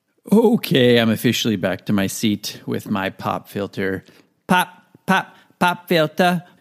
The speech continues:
Yeah, so you probably can notice a little difference in my voice. I was just fooling around and Alexa came up, you know, like she always does. It's funny, my wife and I watch Schitt's Creek sometimes,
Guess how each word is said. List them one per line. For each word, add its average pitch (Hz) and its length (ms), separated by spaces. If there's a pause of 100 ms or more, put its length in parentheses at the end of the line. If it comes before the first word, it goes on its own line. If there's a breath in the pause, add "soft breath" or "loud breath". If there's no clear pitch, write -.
Yeah, 110 220
so 110 540
you 107 160
probably 110 300
can 101 360
notice 101 380
a 110 40
little 104 180
difference 98 340
in 113 40
my 98 120
voice. 98 440 (540 soft breath)
I 147 220
was 117 180
just - 480
fooling 117 300
around 98 340
and 95 260 (460)
Alexa 104 420
came 98 260
up, 98 240 (220)
you 107 120
know, 101 220
like - 200
she - 140
always 98 240
does. 107 280
It's - 160
funny, 123 160
my 104 140
wife 107 260
and 110 100
I 101 60
watch 101 260
Schitt's - 240
Creek 101 260
sometimes, 98 680